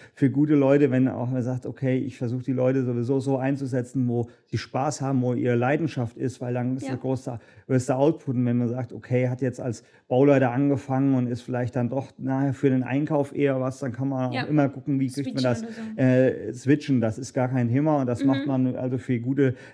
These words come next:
Speaker 1: Leute, äh, machen wir da, macht man das auch immer irgendwie möglich. Ähm, aber das hat auch wirklich was, äh, mit dem Einsatz und mit dem, was, äh, derjenige dann auch einbringt, äh, zu tun.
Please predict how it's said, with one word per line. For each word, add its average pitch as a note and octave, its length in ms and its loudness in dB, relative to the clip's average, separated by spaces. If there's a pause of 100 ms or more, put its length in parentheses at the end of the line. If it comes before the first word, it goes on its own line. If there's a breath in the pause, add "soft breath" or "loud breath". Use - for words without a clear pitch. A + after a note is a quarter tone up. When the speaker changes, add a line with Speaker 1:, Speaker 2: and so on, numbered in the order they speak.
(100)
Speaker 1:
Leute, C3 560 6
äh, B2 340 4
machen C3 340 2
wir B2+ 80 2
da, A#2+ 300 0
macht C3+ 260 -2
man C#3 100 2
das C3 140 0
auch B2+ 80 -2
immer C3+ 240 4
irgendwie C3 320 2
möglich. C#3+ 560 2
Ähm, A2+ 320 -4
aber A#2+ 180 -4
das A#2+ 200 -8
hat B2 140 -6
auch A#2+ 260 -8
wirklich B2 280 -6
was, A#2 300 -6
äh, A#2 300 -4 (240 loud breath)
mit A2 100 -6
dem A2+ 120 2
Einsatz B2 420 2
und B2 140 0
mit A#2+ 160 -2
dem, B2 160 0
was, A#2 340 -6
äh, A#2+ 240 -4
derjenige A#2+ 320 -2
dann A#2 120 -2
auch G#2+ 100 -6
einbringt, B2 520 -4
äh, G#2+ 140 -12
zu - 140 -20
tun. - 240 -20